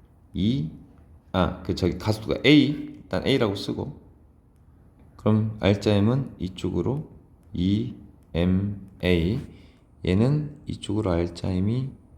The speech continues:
엠 에이, 그리고 뭐 이런 거 쓸 수 있지. 전체 질량은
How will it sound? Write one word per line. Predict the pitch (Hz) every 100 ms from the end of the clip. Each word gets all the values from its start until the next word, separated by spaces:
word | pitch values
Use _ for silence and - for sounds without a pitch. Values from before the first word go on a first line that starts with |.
| - - 87
엠 | 90 92 95 - - - -
에이, | 90 90 80 117 160 - - - _ _ - -
그리고 | - 104
뭐 | 95 95
이런 | 113 123
거 |
쓸 | 113 135
수 | - 113
있지. | - - 117 120
전체 | - 92 110
질량은 | 95 95 90 113 151 160